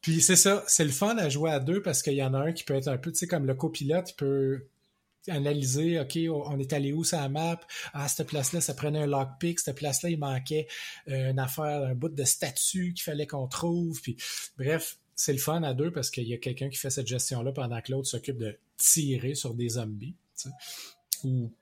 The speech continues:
toutes sortes de créatures de la nuit. Il y a un gros problème, c'est que je joue sur Steam,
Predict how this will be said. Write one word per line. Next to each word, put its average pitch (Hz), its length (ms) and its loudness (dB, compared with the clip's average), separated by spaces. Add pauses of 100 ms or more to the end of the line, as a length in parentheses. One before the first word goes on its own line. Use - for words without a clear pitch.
(300)
toutes 131 140 -6
sortes 139 260 -2
de 123 80 -2
créatures 123 540 -4
de 123 80 0
la 110 140 -4
nuit. 120 260 -8 (580)
Il 131 40 -2
y - 20 0
a 135 160 -6
un 202 160 0
gros 143 180 0
problème, 131 680 -2
c'est 131 160 -6
que 123 100 -4
je 110 100 -4
joue 131 420 -6
sur 135 220 -2
Steam, 165 460 -2